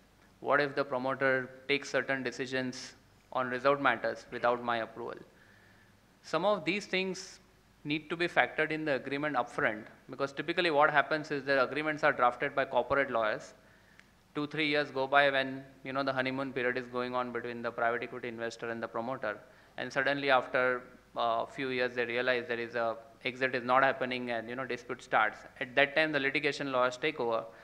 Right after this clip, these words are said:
and they realize that the document was not drafted in the manner in which it should have been drafted from a litigation perspective. So it's become very important that when you are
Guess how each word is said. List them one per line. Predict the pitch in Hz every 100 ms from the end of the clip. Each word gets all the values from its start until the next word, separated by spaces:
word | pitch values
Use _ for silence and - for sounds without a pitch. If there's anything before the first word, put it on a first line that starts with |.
| - -
and | 131
they | 139
realize | 139 147 147 131
that | 127 123
the | 120
document | 117 - 143 135
was | 127 123
not | 139 139
drafted | 127 120 139
in | 131
the | 131
manner | 123 117 123
in | 123 123
which | 123 127
it | 117
should | 123
have | 117 117
been | 117
drafted | 117 123 - 151
from | - 131 123
a | 117 - -
litigation | 123 123 120 120 117
perspective. | 113 - 113 - - - - - -
So | -
it's | 151 151
become | 160 160
very | 139 160
important | 170 156 156 156 156
that | 151 127
when | 120 147
you | 156
are | 147